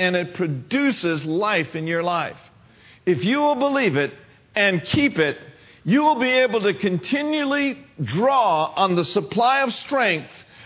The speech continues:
from that Word as you meet the challenges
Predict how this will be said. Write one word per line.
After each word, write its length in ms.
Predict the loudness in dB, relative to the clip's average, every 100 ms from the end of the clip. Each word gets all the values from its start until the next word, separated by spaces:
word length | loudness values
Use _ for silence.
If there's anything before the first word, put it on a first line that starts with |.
| -10
from 260 | 0 2 2
that 260 | 2 2 2
Word 520 | 2 2 2 0 -4 -4
as 240 | 2 2 2
you 100 | 0
meet 480 | 2 2 0 -4 -6
the 120 | -6
challenges 840 | -2 0 2 2 0 0 0 -2